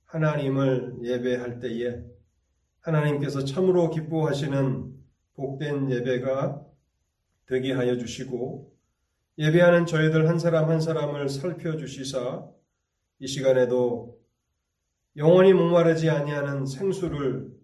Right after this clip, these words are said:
저희에게 공급하여 주셔서 하나님으로 기뻐하며 만족하게 하옵시고 세상에서 무엇인가를 얻을까 하여 배회하거나 방황하지 않도록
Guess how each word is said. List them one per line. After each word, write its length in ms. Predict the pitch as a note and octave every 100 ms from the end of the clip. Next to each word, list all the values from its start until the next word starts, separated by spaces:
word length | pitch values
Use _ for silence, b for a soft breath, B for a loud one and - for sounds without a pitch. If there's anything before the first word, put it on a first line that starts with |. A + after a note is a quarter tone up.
| _ _ -
저희에게 760 | C#3 C3+ C3+ C3 B2+ B2 A#2
공급하여 840 | A#2 B2+ C3+ C#3 C3+ C3 C3 C#3 C3+
주셔서 600 | A#2+ B2+ A#2+ A2+ F2 - _ _ _ B B B B _
하나님으로 640 | - F3 F3 E3+ E3+ E3 D#3+
기뻐하며 840 | D#3 D3+ D#3 C#3 C#3+ C#3 C3 A#2+
만족하게 800 | A#2+ B2+ C3 C3+ B2 A#2+ B2 B2
하옵시고 800 | B2 A#2 A2+ B2 - D3 E2 - _ _ _ _ _ _
세상에서 1120 | - E3+ D#3+ D#3+ D#3 D#3 D3+ C#3 B2+ - - _ _ _ _ -
무엇인가를 640 | D3+ E3 F3+ E3+ D#3+ D#3+
얻을까 480 | D#3+ D#3 E3+ F3+ D#3
하여 380 | D#3 D#3 C#3 C#3
배회하거나 880 | C3+ D#3 D#3 C3+ C3+ C3+ B2+ B2 G#2+
방황하지 640 | B2 C3+ C#3 B2+ B2 B2
않도록 720 | A2+ A2 A#2 A#2 G#2+ - b